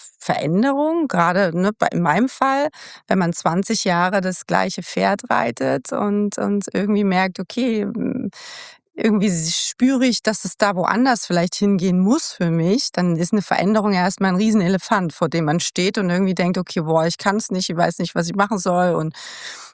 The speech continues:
genau, dann fängt erstmal die Kritikkeule an und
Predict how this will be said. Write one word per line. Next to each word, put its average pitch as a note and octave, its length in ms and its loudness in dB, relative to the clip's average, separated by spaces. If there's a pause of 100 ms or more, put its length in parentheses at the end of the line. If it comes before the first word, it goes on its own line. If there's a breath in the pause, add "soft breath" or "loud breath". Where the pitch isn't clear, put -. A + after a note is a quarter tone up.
genau, A3+ 280 2
dann D3+ 140 -2
fängt - 260 0
erstmal F#3+ 300 2
die E3+ 140 -2
Kritikkeule B3+ 680 0
an A#3+ 260 2
und F3+ 200 0